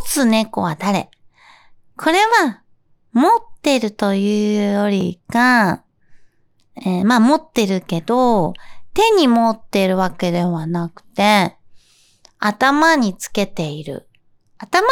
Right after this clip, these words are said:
に持ってる。せーの。ランミョウ。はい。そうですね。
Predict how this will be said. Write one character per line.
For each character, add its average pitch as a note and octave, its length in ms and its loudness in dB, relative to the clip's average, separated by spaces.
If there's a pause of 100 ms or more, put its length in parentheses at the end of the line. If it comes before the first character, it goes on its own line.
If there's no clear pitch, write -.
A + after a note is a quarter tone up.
(120)
に A#3 60 2
持 A3 160 2
っ - 120 -10
て E3+ 140 0
る。 - 180 -10 (1900)
せ - 180 -4
ー G#3 460 0
の。 G3+ 140 0
ラ C#4 60 4
ン F4 40 6 (1700)
ミ F#3+ 60 -6
ョ - 0 -
ウ。 - 60 -14 (180)
は D4+ 400 0
い。 - 80 -12 (220)
そ A#3 180 0
う G#3 60 0
で G#3 140 -2
す A3 80 -6
ね。 D4 220 2